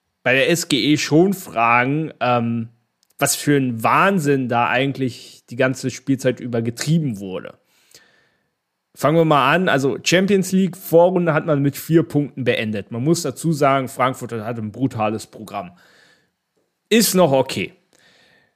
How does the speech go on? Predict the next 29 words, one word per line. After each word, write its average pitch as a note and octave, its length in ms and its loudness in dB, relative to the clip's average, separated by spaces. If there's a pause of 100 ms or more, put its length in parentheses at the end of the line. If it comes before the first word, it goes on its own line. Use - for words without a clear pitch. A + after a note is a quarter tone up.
(260)
Dann E3+ 220 2
aber, D#3+ 300 2
wenn E3 120 2
du E3+ 80 6
auch - 300 4
hinten A3+ 440 0
raus C3+ 380 2
dir - 160 -6
anguckst, C#3+ 440 -4
die C#3 80 -2
letzten F3+ 520 -2
acht D#3 320 -6
Spiele D3 520 -2
hat C3 140 -6
man C#3+ 140 -2
nur C#3+ 300 -2
eines E3 460 0
gewonnen. B2+ 300 -4
Man B2+ 180 -4
hat E3+ 180 -2
fünfundsechzig F#3+ 1300 0
Gegentore C#3+ 540 -4
gefressen. A2 560 -8
Nur D#3 300 4
Heidenheim D3+ 500 0
und B2 180 -6
Wolfsburg C#3+ 420 -2
sind B2 160 -2
schlechter. D#3 640 -8